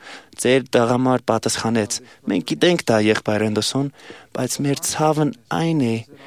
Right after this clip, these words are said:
որ մեր երեխաները և թոռները չունեն ավետարանի օրհնությունները»։ Մենք վերադարձանք, սակայն մենակ։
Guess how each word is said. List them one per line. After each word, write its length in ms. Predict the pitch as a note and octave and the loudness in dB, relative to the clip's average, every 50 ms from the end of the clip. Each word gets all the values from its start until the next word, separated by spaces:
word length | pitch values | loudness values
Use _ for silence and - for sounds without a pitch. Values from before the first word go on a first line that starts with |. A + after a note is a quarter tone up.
| - - | -20 -10
որ 180 | _ - B2+ B2 | _ 0 2 2
մեր 200 | B2+ C3+ C3+ B2+ | 4 4 2 2
երեխաները 720 | C3+ C3 C3 B2+ B2+ - - B2+ B2 C3 C#3+ C#3+ C#3 C3+ | 4 2 2 2 0 0 0 0 0 2 2 2 2 2
և 240 | A#2 A2+ A2 - - | 0 0 -2 -4 -4
թոռները 480 | - - B2 B2 C#3 C3 C#3 C#3 C3+ C3 | -4 -2 -2 -2 0 -2 -2 -2 -2 -4
չունեն 460 | - - - - C#3 D3 D3+ - - | -4 -6 -6 -4 -2 -2 -2 -4 -4
ավետարանի 760 | - A#2+ A#2+ A#2+ B2 B2 - - A#2 A#2 A#2 A#2+ A#2+ B2 A#2 - | -4 -2 -2 -2 -2 -2 -2 -2 0 0 0 0 0 0 0 0
օրհնությունները»։ 840 | - A#2 A2+ A2+ - - A2+ - - - A#2 A#2 A#2 A2+ G#2+ G#2+ A2 - - - - - - - - - - - - - _ _ C#3 D3 F3+ G#3+ G#3+ F#3+ - | 0 -2 -2 -2 -4 -6 -6 -6 -4 -4 -2 -2 -2 0 -2 -2 -4 -6 -12 -20 -20 -20 -20 -20 -20 -20 -20 -20 -20 -20 _ _ -20 -20 -20 -18 -12 -6 -2
Մենք 280 | C#3+ D3+ D#3 E3 E3+ D3 | 0 2 2 2 2 2
վերադարձանք, 880 | C3+ D3 D3 D3+ D3+ D3 C#3+ C#3 C#3 C3+ - - F3 E3+ E3+ D#3+ - - - - - _ - _ _ _ - - B2+ B2+ - - - - - - D3 | 2 4 4 4 4 4 4 2 2 2 0 -2 -2 -2 -2 -4 -6 -10 -18 -20 -20 _ -20 _ _ _ -20 -20 -20 -20 -18 -16 -16 -16 -16 -12 -10
սակայն 680 | - - - - C3+ C3+ C3 - C#3 C#3 C#3+ C#3+ C#3 | -8 -4 2 4 4 4 4 4 2 2 2 2 4
մենակ։ 500 | C3+ C3 C3 C#3+ C#3+ B2+ A2 - - | 4 4 4 4 2 2 0 -2 -4